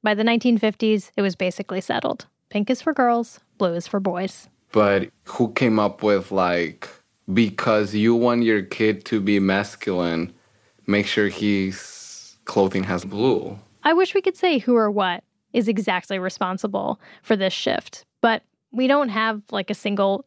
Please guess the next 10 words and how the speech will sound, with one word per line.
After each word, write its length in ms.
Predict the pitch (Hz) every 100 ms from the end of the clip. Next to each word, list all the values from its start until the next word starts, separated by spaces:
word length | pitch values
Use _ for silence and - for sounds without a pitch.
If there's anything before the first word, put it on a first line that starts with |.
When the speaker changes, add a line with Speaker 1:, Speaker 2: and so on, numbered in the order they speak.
| -
Speaker 1:
Tim 300 | 226 208 214
Gunn 240 | 190 196
figure 560 | - 196 196 226 233 254 - -
telling 280 | - 202 208
parents 300 | 196 190 196
how 80 | 202
to 100 | 190
dress 220 | 190 180
their 160 | 175 185
kids. 420 | 220 262 277